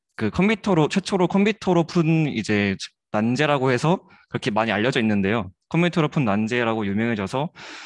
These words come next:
이제 이 문제가 유명-, 이제 유명해지게 됐는데, 먼저 역사부터 말씀을 드리자면, 어, 이제 프랜시스 거슨이라는 이제 영국의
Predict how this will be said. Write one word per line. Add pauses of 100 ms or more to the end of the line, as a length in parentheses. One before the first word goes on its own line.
(420)
이제
이
문제가
유명-, (180)
이제
유명해지게
됐는데, (300)
먼저
역사부터
말씀을
드리자면, (600)
어,
이제 (160)
프랜시스
거슨이라는
이제 (300)
영국의